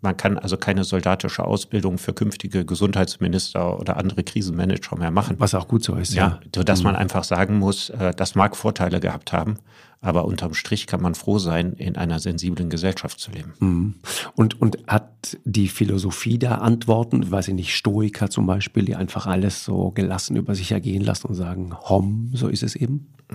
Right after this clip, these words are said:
Speaker 1: Ja, ganz so waren die Stoiker ehrlich gesagt nicht.
Speaker 2: <laughs> Das mein,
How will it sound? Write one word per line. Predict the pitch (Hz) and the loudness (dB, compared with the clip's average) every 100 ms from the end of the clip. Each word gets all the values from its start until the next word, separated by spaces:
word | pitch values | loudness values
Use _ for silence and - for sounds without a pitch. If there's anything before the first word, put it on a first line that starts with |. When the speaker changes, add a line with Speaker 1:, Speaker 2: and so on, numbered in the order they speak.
| 110 92 | -4 -2
Speaker 1:
Ja, | 90 107 104 | 2 4 4
ganz | 98 95 - | 2 -2 2
so | 110 | 2
waren | 87 98 | 4 2
die | 95 | 2
Stoiker | - 110 104 - - | -2 -2 -4 -6 -6
ehrlich | 101 104 - | -2 -2 0
gesagt | - 110 - | 4 6 8
nicht. | 180 - | 8 8
Speaker 2:
<laughs> | 240 - | 6 6
Das | 196 - | 4 2
mein, | 160 127 156 135 | 2 2 4 4